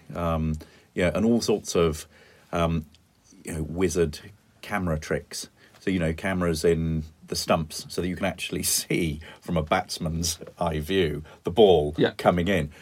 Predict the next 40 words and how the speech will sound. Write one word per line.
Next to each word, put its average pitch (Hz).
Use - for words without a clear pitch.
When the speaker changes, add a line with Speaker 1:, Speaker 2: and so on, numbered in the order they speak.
Speaker 1:
But 147
technology 143
used 117
to 101
help, -
um, 95
make 107
the 104
game 95
more 92
enjoyable 87
to, 76
to -
watch 135
and 95
also, 101
um, 92
easier 92
to 87
umpire 80
and, 78
and, 73
um, 76
and 82
kind 87
of, 82
and 80
judge. 87
But 156
what 127
I'm 120
interested 123
in 82
is 87
some 104
of 92
the 104
<laughs> 120
earlier 110
technologies. 80